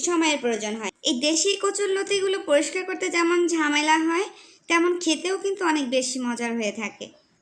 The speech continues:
লতিগুলো কিন্তু সাধারণত আমরা এভাবে করেই পরিষ্কার করে থাকি, মানে হাত দিয়ে আস্তে আস্তে করে উপরে আবরণটাকে উঠানোর চেষ্টা করি। এতে করে কিন্তু একটা লতি পরিষ্কার করতে প্রায় এক মিনিটের মতো সময় লেগে যায়। সেক্ষেত্রে অনেকগুলো লতি পরিষ্কার করতে গেলে কিন্তু প্রায় এক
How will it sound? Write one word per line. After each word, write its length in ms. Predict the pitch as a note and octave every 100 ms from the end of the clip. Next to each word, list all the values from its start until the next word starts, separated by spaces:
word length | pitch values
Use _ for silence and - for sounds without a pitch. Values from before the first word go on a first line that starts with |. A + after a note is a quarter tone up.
| C4+
লতিগুলো 720 | C#4+ D#4 E4 G4+ G4 G#4 G4+ G4+
কিন্তু 160 | G4 G4+
সাধারণত 380 | F#4+ D4+ E4 E4+ F4+
আমরা 140 | E4+ F4
এভাবে 260 | D4 D#4+ E4+ E4+
করেই 200 | F4 F4 C#4+
পরিষ্কার 300 | C4+ C4+ D4+ C#4+
করে 140 | C4 C4
থাকি, 260 | C4 B3 D4 F4
মানে 120 | C4 C4 C4+
হাত 180 | B3+ A#3+ B3+
দিয়ে 160 | C#4 C#4
আস্তে 180 | C4 -
আস্তে 140 | B3+ C4
করে 120 | C#4 C4+
উপরে 200 | B3+ B3+ B3+
আবরণটাকে 520 | A#3+ A#3+ C4 C4+ B3+ C4+ - - - -
উঠানোর 320 | D#4+ F#4 E4 D#4
চেষ্টা 220 | C4+ C#4 C4
করি। 140 | B3 D4 D#4
এতে 120 | D#4+ F4+
করে 120 | F4+ F4+
কিন্তু 160 | E4+ E4
একটা 180 | D4 E4 D#4
লতি 220 | C#4+ D#4 D#4
পরিষ্কার 320 | C#4 C#4 D#4 D#4
করতে 160 | D#4+ E4 D#4+
প্রায় 160 | D4 C#4
এক 60 | C4+ C#4+
মিনিটের 260 | D4 D4+ C#4+
মতো 120 | C#4+ -
সময় 220 | C4+ A#3+
লেগে 160 | G#3+ G3 F3+
যায়। 120 | F#3 - - - -
সেক্ষেত্রে 380 | F4 F4+ F4+ F#4 D#4
অনেকগুলো 360 | D4+ D#4+ E4 E4+ D#4+
লতি 200 | D4 D4+ D#4+
পরিষ্কার 280 | D4+ D4 D#4+ D#4+
করতে 160 | D#4+ E4 D#4+
গেলে 100 | D#4+
কিন্তু 140 | D#4+ E4
প্রায় 160 | E4 D4
এক 60 | C4+